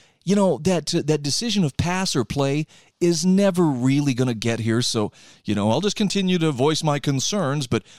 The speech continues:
I don't really have a firm line in the sand or a firm plan of action should someone someday say, "Look, you can no longer bank with us if you don't have a vaccine passport. You can no longer operate your car and have a driver's license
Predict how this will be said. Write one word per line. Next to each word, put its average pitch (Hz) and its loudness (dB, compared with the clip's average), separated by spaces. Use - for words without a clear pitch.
I 139 -2
don't 247 0
really 208 0
have 165 0
a 139 0
firm 185 0
line 127 0
in 208 0
the 214 0
sand 120 -2
or 113 0
a 113 0
firm 196 0
plan 170 -2
of 139 -4
action 139 -2
should 165 0
someone 147 0
someday 123 0
say, 123 0
"Look, 117 -2
you 139 0
can 160 2
no 143 2
longer 131 2
bank 120 -2
with 117 0
us 107 -2
if 110 -10
you 120 2
don't 113 0
have 113 2
a 110 -4
vaccine 110 -2
passport. 107 -2
You 107 -4
can 147 -2
no 151 0
longer 139 0
operate 139 0
your 123 0
car 117 0
and 113 0
have 131 2
a 131 -2
driver's 123 0
license 113 -4